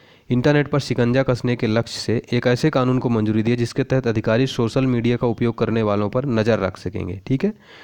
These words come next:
right आंसर है ऑप्शन बी, मिस्र। चलिए, नेक्स्ट क्वेश्चन है, किस देश में चौथी अंतर्राष्ट्रीय आयुर्वेद कांग्रेस आयोजित की गई थी?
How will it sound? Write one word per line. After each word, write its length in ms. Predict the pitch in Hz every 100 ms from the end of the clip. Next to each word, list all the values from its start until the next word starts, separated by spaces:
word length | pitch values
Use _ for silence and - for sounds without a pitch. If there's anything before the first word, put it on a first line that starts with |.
| - -
right 180 | 113 127
आंसर 240 | 123 143
है 60 | 127
ऑप्शन 280 | 101 110 117
बी, 80 |
मिस्र। 340 | 123 90 - 107 _ _ _
चलिए, 280 | - 92 87
नेक्स्ट 240 | 95 123 -
क्वेश्चन 300 | 151 156 147
है, 120 | 175 _ _ _ _ _ _ _ _ _ _ _ _ -
किस 280 | 175 -
देश 340 | 131 131 135 135
में 140 | 127
चौथी 520 | 131 135 123 123 147 -
अंतर्राष्ट्रीय 760 | 117 113 123 120 120 - 139
आयुर्वेद 560 | - 113 113 113 123 127
कांग्रेस 460 | 120 104 110 123 113
आयोजित 300 | 101 104 -
की 140 | 98
गई 140 | 92
थी? 240 | 90 -